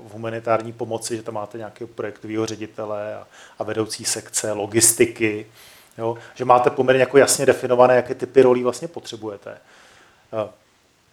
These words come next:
z jakých, eh, když bych to vzal vlastně v oblast po oblasti, trošku jako možná detailněji, eh,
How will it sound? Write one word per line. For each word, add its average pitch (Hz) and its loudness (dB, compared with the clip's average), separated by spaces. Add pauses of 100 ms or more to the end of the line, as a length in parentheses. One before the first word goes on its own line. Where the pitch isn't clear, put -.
z 123 -6
jakých, 175 0 (320)
eh, 151 -14
když 135 -2
bych 139 -6
to 165 -6
vzal 165 8
vlastně 156 6
v 143 4
oblast 160 6
po 139 -4
oblasti, 123 4
trošku 113 -12
jako 120 -14
možná 120 -2
detailněji, 117 0 (340)
eh, 110 -10